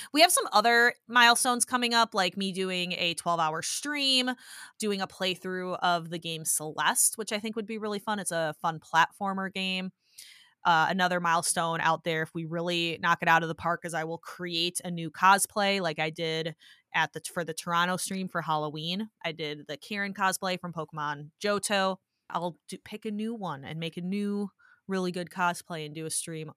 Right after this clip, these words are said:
with it. I think that would be really good. So lots of, lots of fun stuff up there. So be sure, click the, uh, click in and donate. That will redeem,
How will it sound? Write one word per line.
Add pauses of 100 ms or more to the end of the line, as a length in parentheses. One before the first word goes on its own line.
with
it. (500)
I
think
that
would
be
really
good. (600)
So
lots
of,
lots
of
fun
stuff
up
there.
So
be
sure, (300)
click
the,
uh,
click
in
and
donate. (240)
That (180)
will
redeem,